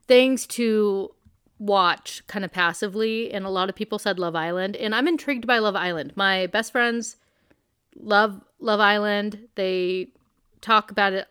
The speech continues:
often, but it does, it seems like such an investment of time. There's so many dang episodes. I only have the Hulu version with ads.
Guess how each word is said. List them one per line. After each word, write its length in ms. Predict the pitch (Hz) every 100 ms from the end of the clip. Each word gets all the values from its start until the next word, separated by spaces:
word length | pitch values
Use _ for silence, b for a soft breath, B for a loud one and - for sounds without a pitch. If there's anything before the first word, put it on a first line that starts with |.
| _
often, 520 | 190 170 - 185 185 - _ _ _ _ _ _ _ _ _ _ _ _ B B B B
but 200 | 247 247
it 60 | 226
does, 160 | 226
it 100 | 214
seems 200 | - 226
like 140 | 214 -
such 180 | 202
an 220 | 185 175 -
investment 640 | 208 185 170 165 - 202 175
of 140 | 165
time. 840 | - 285 302 294 294 294 285 277 - _ _ _ _ _ _ _ - -
There's 180 | 202 180
so 160 | - 233
many 260 | 233 226
dang 260 | 214 208 208
episodes. 960 | 214 - - 190 190 190 190 190 180 b b b b
I 100 | 208
only 220 | 220 247 240
have 160 | 240
the 80 | 185
Hulu 320 | 175 220 220
version 300 | 190 190 202
with 300 | 180 202 - -
ads. 720 | 175 185 190 190 196 180